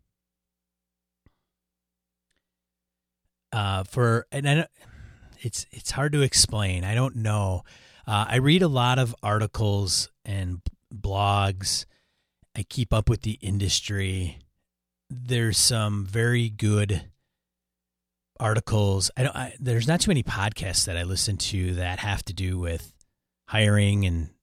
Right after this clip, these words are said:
talent acquisition and recruiting. I'm sure there are some out there that's good. There's some really decent communities, like, um, I think Talent Net is one.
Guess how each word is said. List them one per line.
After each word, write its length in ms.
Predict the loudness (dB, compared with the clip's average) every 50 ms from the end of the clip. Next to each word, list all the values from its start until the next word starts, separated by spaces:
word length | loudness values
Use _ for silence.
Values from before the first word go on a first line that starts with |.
| _ _
talent 260 | -4 -2 0 0 0 0
acquisition 560 | -2 -2 -2 -2 0 0 0 2 2 2 2
and 120 | 0 0
recruiting. 680 | -2 -4 -4 -4 -2 0 0 2 0 0 -2 -2 -6 -8 _ _ _ _ _ _ _ _ _ _ _ -6
I'm 80 | -4 -2
sure 300 | 0 2 2 2 2 2
there 180 | 2 2 2
are 220 | 2 2 2 2 2
some 260 | 2 0 0 0 0
out 180 | 0 0 0 0
there 140 | 0 0
that's 220 | 0 0 -2 -4 -4
good. 400 | -4 -2 -2 -2 -2 -2 -4 -8 -12 -18 -12 -8
There's 220 | -6 -4 -2 0
some 220 | 0 0 2 2 2
really 200 | 2 2 2 2
decent 380 | 2 2 2 2 2 0 -2
communities, 720 | -2 -2 0 0 0 0 0 -2 -2 -2 -2 -2 -4 -4 -6
like, 320 | -8 -10 -12 -14 -14 -14 -12
um, 420 | -12 -10 -10 -12 -12 -12 -14 -16 -18 _ _ _ _ _ -16
I 40 | -14
think 120 | -14 -12 -10
Talent 400 | -10 -8 -6 -4 -4 -4 -4 -4
Net 300 | -4 -4 -4 -6 -6 -6
is 220 | -6 -4 -6 -6
one. 400 | -4 -4 -2 -2 -2 -2 -4 -6